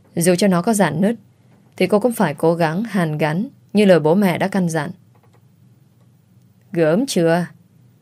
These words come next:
Mẹ đẻ ngồi đây, không gắp được cho một miếng. Thế định cho mẹ mày ăn cơm trắng à? Mày đặt vợ mày lên bàn thờ luôn đi."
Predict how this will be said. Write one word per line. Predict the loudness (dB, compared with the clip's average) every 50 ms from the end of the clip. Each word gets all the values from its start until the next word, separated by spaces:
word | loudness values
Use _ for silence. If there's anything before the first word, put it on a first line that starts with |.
| _ -20 -20 _ _ -20 _ -2
Mẹ | 2 2 2 4
đẻ | 4 4 4 4
ngồi | 4 2 2 2 2
đây, | 2 2 2 2 2 0 -4 -6 -18 _ _ _ _ _ _ _ _
không | _ -4 -2 -2 0 2
gắp | 2 2 4
được | 4 2 2 2
cho | 0 0
một | 0 2 2
miếng. | 2 2 4 4 2 0 -4 -8 -16 _ _ _ _ _ _ _ _ _ _ _ _ _ _ _ _
Thế | 0 2
định | 2 2
cho | 4 4 6
mẹ | 6 6 4 4
mày | 2 0 2
ăn | 2 0 2
cơm | 2 2 0 2
trắng | 0 0 0 0 -2 -2
à? | -2 -4 -6 -14 _ _ _ _ _ _ _ _ _ _ _ _ _ _ _
Mày | 2 4 6 6
đặt | 6 4 6
vợ | 6 6 6
mày | 8 6 6
lên | 6 6 6
bàn | 6 4 2
thờ | 4 2 2 4
luôn | 4 4 4 4
đi." | 2 0 -2